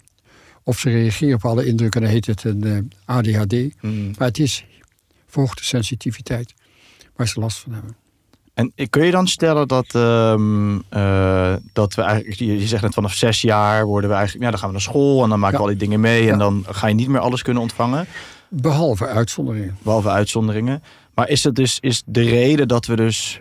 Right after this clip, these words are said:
Speaker 2: eh, van een ver-, een, eigenlijk een open bewustzijn naar een steeds een vernauwder bewustzijn gaan, co-, is conditionering, is dat, zeg maar, de grootste, of misschien wel een van de grotere factoren dat, wat daarin meespeelt? En dus wat we, dus een vervolgvraag zou dan zijn,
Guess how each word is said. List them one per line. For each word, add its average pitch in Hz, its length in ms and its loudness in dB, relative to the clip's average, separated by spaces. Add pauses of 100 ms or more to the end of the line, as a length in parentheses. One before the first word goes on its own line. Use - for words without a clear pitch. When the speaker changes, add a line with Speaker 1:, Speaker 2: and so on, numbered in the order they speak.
(120)
Speaker 2:
eh, 107 380 2
van 107 300 2
een 117 140 0
ver-, 120 220 -2
een, 110 260 -4
eigenlijk 110 380 -4
een 117 80 2
open 131 160 2
bewustzijn 110 460 0
naar 107 100 0
een 104 80 -2
steeds 107 360 0
een 107 140 -2
vernauwder 117 460 2
bewustzijn 107 380 0
gaan, 104 320 -2 (140)
co-, - 100 -10
is 107 240 -6
conditionering, 123 920 2 (560)
is - 120 -6
dat, 117 160 -4
zeg 120 100 -6
maar, 117 200 2
de 107 100 -2
grootste, 127 540 0
of 117 80 -4
misschien 113 240 -2
wel 117 100 2
een 117 80 0
van 120 100 0
de 117 60 -2
grotere 113 320 -4
factoren 117 480 -4
dat, 110 280 -4
wat 110 140 -4
daarin 104 200 -2
meespeelt? 139 540 -4 (560)
En 113 140 -2
dus 113 340 0
wat 104 220 0
we, 107 500 2
dus 107 280 -2
een 98 180 -6
vervolgvraag 104 720 0
zou 107 160 0
dan 107 140 0
zijn, 104 340 0